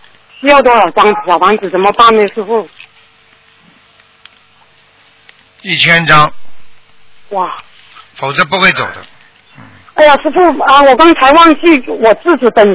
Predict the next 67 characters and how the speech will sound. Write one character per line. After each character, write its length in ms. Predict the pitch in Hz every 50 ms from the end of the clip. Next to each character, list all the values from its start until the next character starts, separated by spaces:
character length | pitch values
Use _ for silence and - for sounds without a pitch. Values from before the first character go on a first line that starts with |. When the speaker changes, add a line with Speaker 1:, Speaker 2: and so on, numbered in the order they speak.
| -
Speaker 1:
身 140 | - 262 262 233
也 100 | 202 220
要 120 | 285 285
念 180 | 277 302 294 269
多 100 | 269 262 247
少 100 | 208 185
张 220 | 185 233 233 233 - -
小 100 | - 208 170
房 180 | 175 190 214 208
子， 100 | - 202 185
我 80 | 190
刚 160 | 196 220 220 240
才 140 | - 196 196
一 80 | 214 196
下 160 | - 262 240
子 120 | 208 - 165
忘 220 | 170 202 202 208 202 -
记 160 | - 226 208
了。 140 | 180 160 147 - _ _ _ - - _ _ _ _ _ _ -
Speaker 2:
你 120 | 135 127
刚 200 | - - 175 185 175
刚 120 | 170 175
啊？ 200 | 170 165 156 135
Speaker 1:
不 80 | 117 -
好 60 | 202
意 140 | 180 214 233 - -
思。 200 | - 214 180 175 - -
Speaker 2:
嗯， 200 | 135 117 110 101 92 92 98 - -
你 140 | 123 123 123
没 140 | 123 131 156
什 80 | 175 214
么。 60 | 233
Speaker 1:
不 60 | 202
好 60 | 208 233
意 60 | 214 -
思 100 | 202 185
啊。 120 | 160 143 - - _ _ _
Speaker 2:
你 140 | - 147 147
没 140 | 143 147 165 190
什 140 | 180 - 160
么， 120 | 135 117 107 101 98
你 100 | 107 120
念 200 | 135 156 170 165
四 180 | 156 - - 156
十 140 | 139 123 160 156
九 160 | - 127 107
章 200 | 101 - 131 147 139
就 80 | 123 -
可 200 | - - - 92
以 40 |
了。 840 | 98 95 - _ _ _ _ _ _ - - - _ _ _ _ 202 208
Speaker 1:
啊？ 120 | 226 247 254 - - - - - -
Speaker 2:
四 220 | - - - 277 262
十 160 | 226 226 233
九 180 | 190 196 185 180
章 200 | 160 196 214 208
就 120 | 196 190
可 220 | - 147 156 165 165
以 100 | 160 143
了。 280 | 131 131 127 - - - - - - - _ - - - - -
Speaker 1:
哦， 160 | - 208 185 180 -
四 60 | 277
十 120 | 262 233
九 200 | - - 190 165 151
章。 300 | - 190 185 185 180 160 - - - _ _ - _ _ _ _ _ _ _
Speaker 2:
嗯。 80 | - 107 104 98 165 170
Speaker 1:
啊， 100 | 160 147